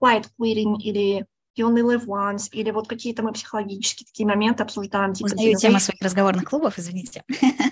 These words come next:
Speaker 1: М, подождите, да, или, <laughs> а, темы generational trauma у нас как-то недавно была. И вот когда мы все это берем, я как-то у последней группы спросила: «Девочки, вот про это вы слышали?» Они такие:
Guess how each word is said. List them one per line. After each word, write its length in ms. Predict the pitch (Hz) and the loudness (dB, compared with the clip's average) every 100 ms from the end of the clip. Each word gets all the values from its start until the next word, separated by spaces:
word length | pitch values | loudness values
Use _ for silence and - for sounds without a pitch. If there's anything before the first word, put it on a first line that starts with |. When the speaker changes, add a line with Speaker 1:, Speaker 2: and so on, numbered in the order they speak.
| - 247 - _ _ 214 | -2 -4 -6 _ _ -2
Speaker 1:
М, 360 | 214 214 208 - _ _ _ | 4 4 4 -2 _ _ _
подождите, 580 | - 185 - - - 285 | 0 0 0 0 2 4
да, 200 | - 208 | 4 4
или, 380 | - - 240 262 | 6 6 8 8
<laughs> 540 | 277 - 285 320 294 - - - - - | 8 6 4 4 -2 -6 -16 -14 -12 2
а, 320 | 247 247 240 | 6 8 6
темы 640 | 233 - 240 233 226 208 - - | 4 2 4 6 6 4 0 -4
generational 600 | 220 208 226 233 226 214 | -2 2 4 2 0 -2
trauma 360 | 202 214 202 208 | -2 -2 0 0
у 80 | 196 | -2
нас 160 | 190 - | -4 -8
как-то 260 | - - | -14 -10
недавно 340 | 202 196 196 190 | -4 -2 -2 -2
была. 280 | 208 208 - | -2 0 2
И 40 | |
вот 160 | 233 233 | 2 2
когда 260 | 202 202 | 0 0
мы 60 | 202 | -2
все 160 | - 233 | -6 -6
это 100 | 226 | 0
берем, 260 | 208 302 | 2 2
я 120 | 370 196 | 2 -2
как-то 320 | - - 214 | -4 2 2
у 40 | |
последней 320 | 208 220 220 | 2 0 0
группы 180 | 214 208 | 0 -2
спросила: 360 | - 233 - 226 | -4 -8 0 2
«Девочки, 320 | 220 220 - | 2 2 -2
вот 140 | 214 214 | -4 -2
про 140 | 220 | 0
это 140 | 214 208 | 0 -2
вы 60 | |
слышали?» 400 | 214 277 330 - 214 | -4 -4 -6 -4 -2
Они 100 | 208 | -2
такие: 300 | - 214 | 0 -2